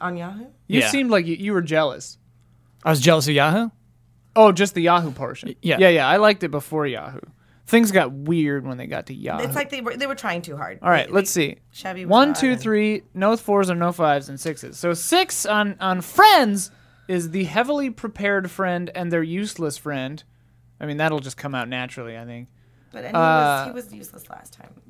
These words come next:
Speaker 2: Goofy turned violent best friends. Weird. Mutual friends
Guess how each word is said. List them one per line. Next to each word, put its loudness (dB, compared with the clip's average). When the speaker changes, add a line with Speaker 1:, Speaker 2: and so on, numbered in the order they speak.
Speaker 2:
Goofy -2
turned -4
violent 2
best 0
friends. -8
Weird. -10
Mutual 2
friends 0